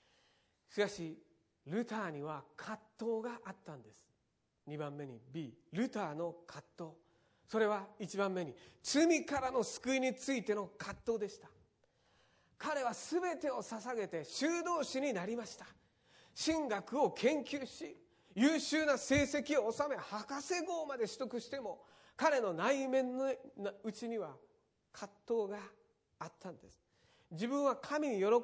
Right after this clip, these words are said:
ばれるために修道院にまで入って、そのことが自分の救いのためにも有効であると考えていました。しかし、どれほど神学を探求して清い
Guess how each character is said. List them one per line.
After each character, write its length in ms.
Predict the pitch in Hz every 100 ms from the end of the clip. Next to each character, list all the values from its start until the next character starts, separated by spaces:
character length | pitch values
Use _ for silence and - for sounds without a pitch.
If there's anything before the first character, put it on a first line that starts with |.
| 269
ば 140 | 277
れ 80 | 277
る 140 | 277 220
た 120 | 208
め 100 | 196
に 120 | 151
修 380 | - 254 285 294
道 240 | 311 294 269
院 160 | 247
に 100 | 208
ま 140 | 196 220
で 80 |
入 260 | 175 175 214
っ 20 |
て、 300 | - - 151 - _ - - -
そ 160 | - 262
の 120 | 302
こ 120 | 285
と 100 | 294
が 120 | 233 160
自 240 | 139 185
分 280 | 214 294 285
の 140 | 294
救 440 | - - - 269 294
い 80 |
の 180 | 285 285
た 260 | 285 - 294
め 140 | 277
に 100 | 180
も 180 | 185 202
有 320 | 151 180 262
効 240 | 262 262 277
で 160 | 254
あ 120 | 233 254
る 100 | 220
と 380 | 208 214 - - _
考 280 | - 214 233 254
え 60 | 226
て 100 | 147
い 80 |
ま 100 | 120
し 80 | 113
た。 140 | - - _ _ _ _ _ _ _ _ _
し 60 | -
か 120 | 254
し、 160 | -
ど 160 | 170 254
れ 80 | 359
ほ 120 | 311
ど 100 | 226
神 320 | - 302 330
学 240 | 285 196 185
を 80 |
探 380 | 156 - 226 294
求 220 | 277 277
し 80 | 240
て 140 | - 180
清 380 | - 262 330
い 80 | 330